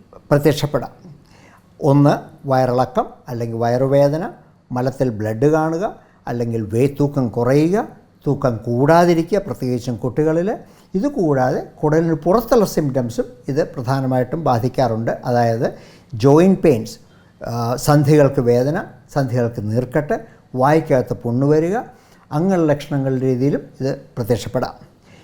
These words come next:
ഇത് പ്രത്യക്ഷപ്പെട്ട് കഴിഞ്ഞാൽ പല ഇൻവെസ്റ്റിഗേഷൻസ്,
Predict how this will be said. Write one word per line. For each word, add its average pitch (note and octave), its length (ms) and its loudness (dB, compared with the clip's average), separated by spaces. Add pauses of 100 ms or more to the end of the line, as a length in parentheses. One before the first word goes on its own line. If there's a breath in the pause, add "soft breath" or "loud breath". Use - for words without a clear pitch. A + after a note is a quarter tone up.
(300 soft breath)
ഇത് D3 200 2
പ്രത്യക്ഷപ്പെട്ട് G3+ 720 2
കഴിഞ്ഞാൽ A#2+ 440 0 (340)
പല B3 240 2 (220)
ഇൻവെസ്റ്റിഗേഷൻസ്, E3 720 0